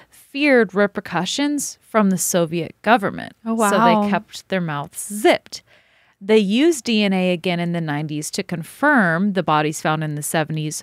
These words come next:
Speaker 1: were the Romanovs, but they only found the Tsar, the Tsarina, and three of their daughters. The rest were attendants. They
Speaker 2: Hmm.
Speaker 1: were missing Alexei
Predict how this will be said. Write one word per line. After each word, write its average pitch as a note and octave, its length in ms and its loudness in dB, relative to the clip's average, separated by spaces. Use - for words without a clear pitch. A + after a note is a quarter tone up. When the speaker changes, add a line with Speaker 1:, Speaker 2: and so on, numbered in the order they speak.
Speaker 1:
were G#3 320 2
the A#3+ 80 2
Romanovs, - 840 -8
but A#3+ 480 4
they G#3+ 240 2
only D#4 320 0
found F3 560 0
the E3 80 -8
Tsar, A3+ 680 4
the F#3+ 60 -10
Tsarina, F#3 720 0
and E3+ 220 -6
three B3+ 400 2
of E3+ 180 0
their E3+ 160 -2
daughters. - 760 -6
The G3+ 100 0
rest G3 400 2
were F3+ 360 2
attendants. - 920 -8
They A#3+ 280 6
Speaker 2:
Hmm. G#3+ 120 0
Speaker 1:
were B3 320 6
missing G3 800 2
Alexei G#3 840 -2